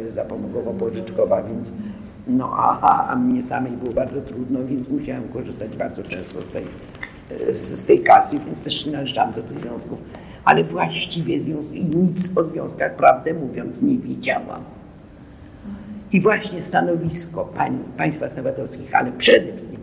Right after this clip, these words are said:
pani Sabatowskiej, która też była robotnicą prostą, zaważyło na tym, że ja się poczułam w jakiś sposób niesłychanie z nimi zintegrowana i uważałam, że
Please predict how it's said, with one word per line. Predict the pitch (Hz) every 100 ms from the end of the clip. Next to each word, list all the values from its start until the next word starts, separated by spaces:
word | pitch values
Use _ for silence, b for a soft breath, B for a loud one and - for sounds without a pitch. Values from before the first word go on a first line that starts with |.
| -
pani | 92 -
Sabatowskiej, | 92 92 95 90 85 - - B
która | - - 78
też | - - 247 -
była | - - -
robotnicą | - - - - - - -
prostą, | - - - - - - 190 190 190 190 - - - - - - - 127
zaważyło | 139 - 131 185 170 127
na | 160 -
tym, | 170 165
że | 131
ja | 135 -
się | - 135
poczułam | - 107 - 202 143 123
w | - -
jakiś | - - - - -
sposób | - - 165 - 82 82 B B B B B B - 170
niesłychanie | 170 170 170 185 - - 120 147 -
z |
nimi | 143 127 120 - 123 135
zintegrowana | 123 135 - - 123 117 170 208 208 - - - -
i |
uważałam, | 180 156 - 165 170 170
że | 147